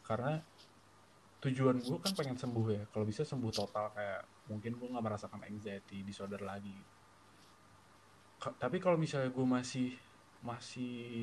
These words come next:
apa ya, masih nge-labelin diri gue, kalau misalnya gue sebagai,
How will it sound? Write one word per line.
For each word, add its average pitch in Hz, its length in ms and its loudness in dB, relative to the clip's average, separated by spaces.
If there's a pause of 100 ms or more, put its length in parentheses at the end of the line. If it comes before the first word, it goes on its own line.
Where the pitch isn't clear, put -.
apa 160 240 -8
ya, 104 120 -6
masih 107 680 -6 (1300)
nge-labelin 120 640 6
diri 117 200 4
gue, 123 160 2
kalau 113 200 -2
misalnya 107 280 -2
gue - 400 -6
sebagai, 107 480 2